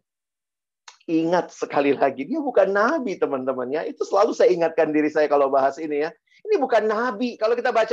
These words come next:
begini, "Alah, dia mah nabi, mungkin Petrus rasul, ya." Ini P N B, saudara. Dia pemimpin rohani sebelum dia pemimpin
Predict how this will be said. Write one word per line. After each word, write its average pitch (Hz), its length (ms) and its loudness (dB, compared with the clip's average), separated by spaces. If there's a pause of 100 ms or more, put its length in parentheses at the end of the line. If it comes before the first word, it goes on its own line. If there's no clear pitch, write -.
begini, 208 320 -6
"Alah, 240 720 0
dia 139 160 -2
mah 175 240 -4
nabi, 147 560 -6
mungkin 131 240 -10
Petrus 135 480 -8
rasul, 160 560 2
ya." 175 80 0 (380)
Ini 285 320 0
P - 60 -8
N 240 420 2
B, 226 380 6
saudara. 123 400 0 (1400)
Dia 262 160 -2
pemimpin 240 420 0
rohani 233 640 -4
sebelum 208 320 -2
dia 202 160 0
pemimpin 190 420 -4